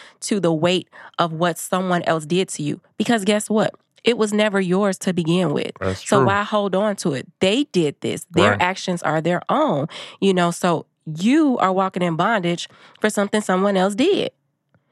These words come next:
Speaker 1: you know? And so that is a, a great reason to, you know, really practice walking in forgiveness for other people and really making that decision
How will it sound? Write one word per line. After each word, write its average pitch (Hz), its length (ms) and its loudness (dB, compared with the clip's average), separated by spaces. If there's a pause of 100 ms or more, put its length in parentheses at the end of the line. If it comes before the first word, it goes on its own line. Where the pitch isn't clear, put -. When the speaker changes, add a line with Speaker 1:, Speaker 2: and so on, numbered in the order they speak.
(160)
Speaker 1:
you 202 120 4
know? 190 180 2
And 190 140 0
so 185 280 0 (440)
that 202 260 0
is 233 140 -2
a, 180 160 0
a 165 80 0
great 175 440 0
reason 165 600 -2 (160)
to, 170 440 0
you 175 120 2
know, 160 160 2
really 180 440 0
practice 165 920 -4 (380)
walking 165 600 -2
in 165 100 -2
forgiveness 160 560 -2
for - 140 -2
other 147 260 0
people 160 460 -2
and 156 200 0
really 175 240 2
making 170 500 2
that 160 200 0
decision 170 680 0